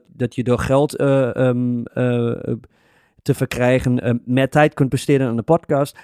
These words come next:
Maar het kan natuurlijk ook, eh, gebaseerd zijn op een mooie, een mooie samenwerking op inhoudelijk vlak. En dan door wat meer bereik te genereren. Dus er zijn verschillende mogelijkheden.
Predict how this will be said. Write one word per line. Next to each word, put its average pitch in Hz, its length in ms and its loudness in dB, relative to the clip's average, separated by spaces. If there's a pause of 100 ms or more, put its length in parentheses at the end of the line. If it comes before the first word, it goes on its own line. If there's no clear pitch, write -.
(240)
Maar 127 140 0
het 123 140 -2
kan 143 140 2
natuurlijk 131 380 4
ook, 123 240 2
eh, 127 240 -2
gebaseerd 120 540 2
zijn 123 220 0
op 110 240 -4
een 117 100 -4
mooie, 120 260 0
een 120 80 -2
mooie 120 240 2
samenwerking 117 680 -2
op 113 160 -4
inhoudelijk 135 600 2
vlak. 123 320 0
En 120 200 -2
dan 120 400 -2
door 117 560 0 (120)
wat 117 220 -2
meer 120 160 0
bereik 131 380 2
te 151 260 4
genereren. 139 440 0
Dus 131 140 -4
er 151 60 -2
zijn 156 180 -2
verschillende 196 440 0
mogelijkheden. 160 680 0